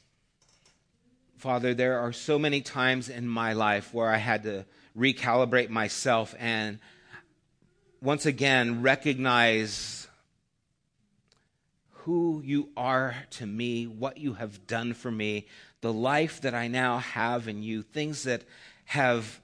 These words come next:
become routine or maybe mundane, things that I have taken for granted. You need to quicken them to me, Lord, and help me to see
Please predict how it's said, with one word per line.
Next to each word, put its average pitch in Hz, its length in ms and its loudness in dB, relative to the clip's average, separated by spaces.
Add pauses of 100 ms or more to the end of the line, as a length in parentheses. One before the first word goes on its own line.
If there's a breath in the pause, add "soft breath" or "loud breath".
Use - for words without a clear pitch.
(120)
become 147 520 -6
routine 131 760 -4
or 117 60 -4
maybe 120 280 -4
mundane, 120 640 0
things 139 300 -8
that 135 140 2
I 120 140 6
have 113 180 2 (240 loud breath)
taken 165 400 0
for 143 160 -4
granted. 123 640 2 (400 loud breath)
You 127 100 -6
need 139 260 -4
to 113 220 0 (220 loud breath)
quicken 170 420 0
them 110 240 0
to 120 180 -10
me, 98 200 -6
Lord, 104 320 0
and 107 120 -4
help 151 360 -2
me 135 160 0
to 120 80 -4
see 123 720 -2